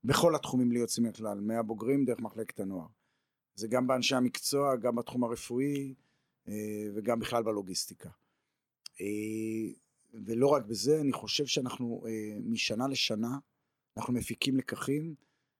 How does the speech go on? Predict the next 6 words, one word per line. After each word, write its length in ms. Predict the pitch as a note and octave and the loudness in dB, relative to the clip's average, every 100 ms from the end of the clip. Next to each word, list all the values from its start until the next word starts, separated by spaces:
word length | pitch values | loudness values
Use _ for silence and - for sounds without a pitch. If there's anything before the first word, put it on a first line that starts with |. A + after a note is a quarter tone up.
| _ - | _ -14
אה, 60 | G2+ G#2 G#2 G#2 F#2+ | -10 -6 -6 -8 -8
ואנחנו 340 | G#2+ G#2+ A#2+ | -8 -6 -2
מנסים 840 | A#2 A2 - - - D3+ D#3 C#3+ A#2+ | -2 0 0 0 0 -2 -2 -2 0
להתאים 420 | A2 - C#3 C#3+ | -2 -4 -4 -2
את 100 | D3+ | -2
עצמנו, 560 | - D3 D3 D#3+ E3 | -2 0 0 -2 -6